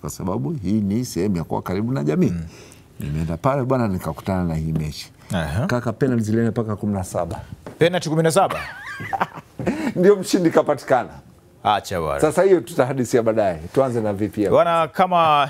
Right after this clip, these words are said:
Speaker 2: ilivyo kawaida, nimekuambia ligi kuu iliendelea na kuna baadhi ya matukio ambayo jitu-, yalijitokeza. Moja kati ya mchezo ambao ulikuwa ni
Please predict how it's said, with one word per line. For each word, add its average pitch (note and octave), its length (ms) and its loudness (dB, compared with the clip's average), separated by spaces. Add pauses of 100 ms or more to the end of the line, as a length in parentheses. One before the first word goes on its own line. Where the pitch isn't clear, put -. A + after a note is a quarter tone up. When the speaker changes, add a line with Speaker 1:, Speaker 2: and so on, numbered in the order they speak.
Speaker 2:
ilivyo C3 260 0
kawaida, B2 360 2
nimekuambia A#2 360 0
ligi A#2 200 0
kuu C3+ 420 2
iliendelea A#2 500 0
na A#2 80 -2
kuna A2 180 -2
baadhi A#2+ 260 2
ya A2+ 60 -4
matukio A2 360 -2
ambayo A2 220 0
jitu-, G#2 380 -2
yalijitokeza. A2+ 880 0
Moja B2 240 0
kati C3+ 260 -2
ya B2 60 0
mchezo D3+ 400 0
ambao A#2+ 240 0
ulikuwa A2+ 340 0
ni G#2+ 460 -2